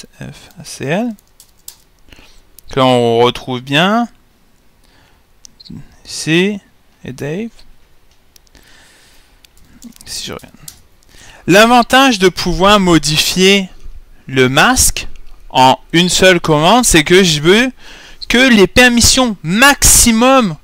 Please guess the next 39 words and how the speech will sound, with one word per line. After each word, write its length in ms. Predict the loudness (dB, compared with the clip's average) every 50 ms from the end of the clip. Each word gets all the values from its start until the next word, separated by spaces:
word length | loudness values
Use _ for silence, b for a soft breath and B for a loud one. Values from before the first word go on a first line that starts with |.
| -12 -4
qu'on 180 | -2 0 2
va 140 | 4 2 2
pouvoir 460 | 2 -2 -8 -4 0 2 2 4 4
avoir 480 | 4 4 2 2 2 4 4 4 4 2
sur 300 | 0 0 0 0 0 0
ce 160 | 0 -2 -2
fichier, 400 | -2 -4 -4 -2 0 0 2 2
c'est 160 | 2 2 0
uniquement 480 | 0 0 0 0 -2 0 0 2 2 4
lecture. 540 | 4 2 0 -2 -4 -6 -6 -6 -6 -8 B B B B B B B B B -2 2
Peu 120 | 4 4
importe 340 | 4 4 4 2 2 2 2
c'est 140 | 0 0 2
quoi 160 | 4 4 4
les 180 | 6 4 4
A 100 | 4 4
C 180 | 4 4 2 2
L, 120 | 2 2
peu 140 | 2 2 0
importe 340 | 0 0 0 0 0 0 2
c'est 160 | 2 0 0
qui 160 | 0 -2 -6
qui 180 | -4 -2 2 4
accède, 520 | 4 4 4 2 2 4 4 4 4 2 B B B B B B B
je 160 | -6 -4 -2
veux 180 | 0 2 2 2
changer 540 | 2 2 2 2 2 2 2 0 0 2
les 100 | 2 0
permissions 540 | 2 2 0 0 0 -2 -2 -2 -2 -2 -2
pour 240 | -2 -4 -4 -6 -6
tout 180 | -4 -2 0 0
le 80 | 0
monde 480 | 2 2 2 2 2 0 0 0 -2 B B B B B B B -2
pour 240 | 0 0 0 0
que 160 | -2 -2 0 0
ça 200 | 0 0 0 0
soit 260 | 2 2 2 2 0 -2
uniquement 540 | -2 -2 0 2 2 0 0 0 0 2 4
la, 180 | 6 6 4